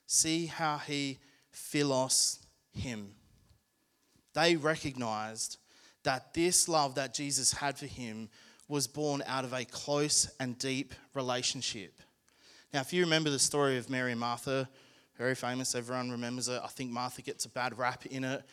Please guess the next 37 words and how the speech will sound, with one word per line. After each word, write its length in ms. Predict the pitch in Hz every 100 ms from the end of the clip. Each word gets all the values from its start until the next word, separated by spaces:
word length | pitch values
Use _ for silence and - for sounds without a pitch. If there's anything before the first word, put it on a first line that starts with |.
| - - 127
because 280 | 120 127
Martha's 380 | 131 127 127 120
off, 340 | 127 127 - - _ _
you 100 | 127
know, 320 | 123 123 123 117 - - - -
getting 200 | 135 143
everything 400 | 143 139 147 135
ready, 340 | 135 139 143 139
and 120 | 123
Mary, 420 | 123 139 143 139 - - - _ _ _ _ _ _ _
you 80 | 127
know, 100 | 123
sitting 300 | - 143 143
at 60 |
the 60 | -
feet 240 | - 143
of 80 | 135
Jesus. 440 | 120 123 139 135 117
Martha's 340 | 123 123 123
like, 220 | 127 117 -
"Oh, 240 | 147 135 120
gosh, 460 | - - - - -
I'm 120 | 131
doing 220 | 127 139
everything 400 | 131 143 143 139
here." 200 | 131 143
She's 200 | 143 143
just 300 | 139 131 - - - - - - - _ -
moping 320 | 147 165 156
around, 420 | 160 160 160 165
sitting 280 | - 160 165
at 80 | 127
your 80 | 139
feet. 380 | - 170 165 - - _ _ _ _ _ _ _ - _ _ -
In 140 | 190
the 80 | 190
context, 680 | - 196 - 156 101 -